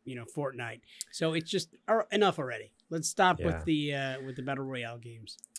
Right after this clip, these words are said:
Speaker 2: Now, to defend, like, Hunt Showdown, what I really loved about that, and that's something actually I'm gonna be playing this month for Spooky Gamer Boys, um, is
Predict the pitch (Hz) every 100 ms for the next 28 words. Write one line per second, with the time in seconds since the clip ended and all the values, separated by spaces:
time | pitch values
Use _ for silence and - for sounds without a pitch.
0 | - - _ 123 127 123 107 113 - 131
1 | 120 113 - 107 - 120 104 - 123 127
2 | 101 98 95 92 113 117 98 98 110 104
3 | 98 92 - 110 107 95 110 - 110 98
4 | - 107 90 98 95 95 101 95 90 95
5 | 90 82 - 101 - 80 113 120 95 90
6 | 90 90 - - - - _ 107 98 90
7 | 87 90 - 107 101 95 95 85 -